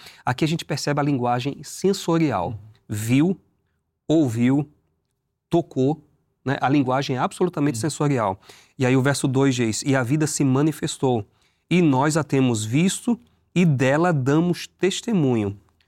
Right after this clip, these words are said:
Speaker 1: E vô-la anunciamos", são testemunhos oculares,
Speaker 2: Uhum.
Speaker 1: "e vô-la anunciamos, a vida eterna, a qual estava com o Pai, nos foi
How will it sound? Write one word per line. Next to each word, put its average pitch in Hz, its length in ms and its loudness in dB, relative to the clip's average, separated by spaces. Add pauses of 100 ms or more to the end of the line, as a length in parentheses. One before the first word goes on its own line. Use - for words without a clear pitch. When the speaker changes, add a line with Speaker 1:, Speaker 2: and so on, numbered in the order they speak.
(200)
Speaker 1:
E 156 140 4
vô-la 156 460 2
anunciamos", 147 420 0
são 117 100 -4
testemunhos 123 380 0
oculares, 147 560 0
Speaker 2:
Uhum. 101 120 -10
Speaker 1:
"e 131 40 2
vô-la 143 200 0
anunciamos, 139 520 -2
a 120 60 -2
vida 143 160 0
eterna, 123 360 -2 (380)
a 127 100 0
qual 143 200 0
estava 139 340 -2
com 135 140 0
o 127 40 0
Pai, 147 220 0
nos 165 160 0
foi 147 340 0